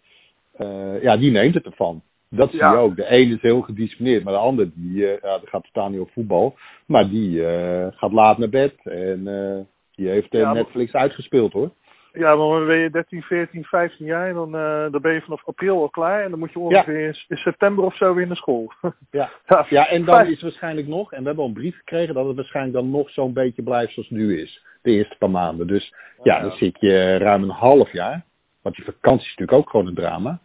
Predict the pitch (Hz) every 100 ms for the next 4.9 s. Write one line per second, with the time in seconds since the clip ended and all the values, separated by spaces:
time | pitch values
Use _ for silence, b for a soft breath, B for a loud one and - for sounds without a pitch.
0 | b b b b _ 117 104 98 95 92
1 | 98 - 92 90 82 80 90 104 101 90
2 | 82 98 107 101 104 98 101 - - 120
3 | 123 143 104 104 - 123 107 98 131 131
4 | - 95 - 98 87 85 - 156